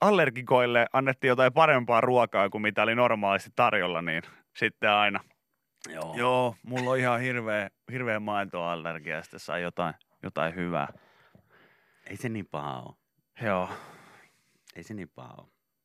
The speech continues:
Speaker 2: Joo. No, en tiedä. Pitäis varmaan mennä uudelleen johonkin testeihin, niin sais sitten niinkö tämänhetkiset tiedot, että onko totta vai ei.
Speaker 1: Joo, se on kiva mennä sinne silleen, "No, mitäs, onko,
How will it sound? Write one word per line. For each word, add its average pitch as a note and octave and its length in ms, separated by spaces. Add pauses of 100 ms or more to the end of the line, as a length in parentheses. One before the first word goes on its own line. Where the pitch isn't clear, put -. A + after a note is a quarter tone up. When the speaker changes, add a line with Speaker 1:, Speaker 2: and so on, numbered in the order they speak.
(540)
Speaker 2:
Joo. B1+ 240 (800)
No, A2+ 240 (1000)
en D#3 220
tiedä. C#3+ 240 (100)
Pitäis C3+ 220
varmaan C#3 280
mennä A#2 260
uudelleen G#2+ 280
johonkin F#2 300
testeihin, F2+ 460
niin E2 80
sais F#2+ 220
sitten F#2+ 280
niinkö F#2+ 220 (1040)
tämänhetkiset F2+ 840
tiedot, C#2+ 380
että - 180
onko C2+ 180
totta C#2 420
vai B1 140 (120)
ei. D2 300
Speaker 1:
Joo, B2 220
se A#2+ 100
on B2 80
kiva A2+ 280
mennä F#2+ 220
sinne G2 220
silleen, G2+ 340 (100)
"No, A#3 180 (540)
mitäs, F#3+ 380 (120)
onko, D3+ 280